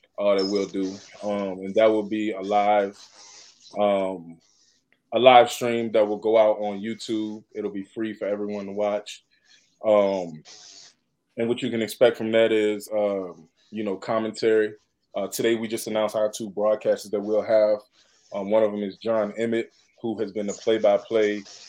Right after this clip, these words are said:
caller for Virginia State University since two thousand eight. Uh, he's done, uh,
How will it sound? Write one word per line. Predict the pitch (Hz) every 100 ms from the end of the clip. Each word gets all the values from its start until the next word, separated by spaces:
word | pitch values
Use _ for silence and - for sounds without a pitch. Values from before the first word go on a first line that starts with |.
| - - -
caller | - 113 107 104 -
for | 107 104 98 95 90
Virginia | 98 101 120
State | 107 127 127
University | 117 107 110 104 107 101
since | - 107 101 - _ -
two | 131 117 -
thousand | 117 107 101 98 92
eight. | 107 104 - _ _ _ _ _ _ -
Uh, | 104 98 92 95 _ _
he's | 110
done, | 107 104 95 101
uh, | 98 95 85